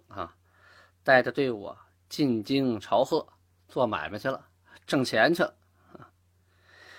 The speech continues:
明廷呢，还特意派遣了陈良弼接待努尔哈赤，哎，这回待遇还挺高，专门接待了一下。咱们话分两头，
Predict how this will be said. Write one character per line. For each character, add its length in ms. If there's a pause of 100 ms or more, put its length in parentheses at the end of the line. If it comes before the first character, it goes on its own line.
(180)
明 280
廷 260
呢， 220 (420)
还 140
特 220
意 160
派 380
遣 260
了 360 (640)
陈 240
良 220
弼 300 (160)
接 260
待 220
努 140
尔 120
哈 200
赤， 220 (280)
哎， 260 (440)
这 180
回 360 (360)
待 160
遇 100
还 120
挺 180
高， 280 (360)
专 140
门 160
接 140
待 160
了 80
一 80
下。 140 (960)
咱 140
们 100
话 180
分 160
两 220
头， 280